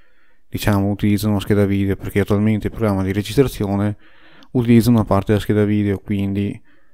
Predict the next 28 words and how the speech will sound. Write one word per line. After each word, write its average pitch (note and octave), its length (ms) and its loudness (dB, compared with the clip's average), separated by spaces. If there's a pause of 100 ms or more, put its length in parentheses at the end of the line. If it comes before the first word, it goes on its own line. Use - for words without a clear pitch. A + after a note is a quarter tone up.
(160)
non A2+ 140 0
converrebbe G#2+ 520 2
proprio G2+ 580 -4
eseguire G2+ 800 -2 (600)
dei G#2 160 2
test F#2 480 0
e G2 460 -2
altro F2+ 420 -2
registrando. F#2+ 760 -4 (420)
Da - 140 -6
questa A#2+ 180 0
schermata C3 440 2
notiamo A2+ 300 2
subito A2+ 300 0
il G#2+ 40 0
centocinque A#2 420 0
per - 140 -14
cento A2+ 280 -2
che, G#2 60 -2
diciamo, A2 680 -2 (300)
è - 80 -6
la G#2+ 40 2
velocità A2 520 2
attuale A2 300 2
della A2 160 0
G G#2+ 160 -2
P A2 160 -4
U. G#2 140 -6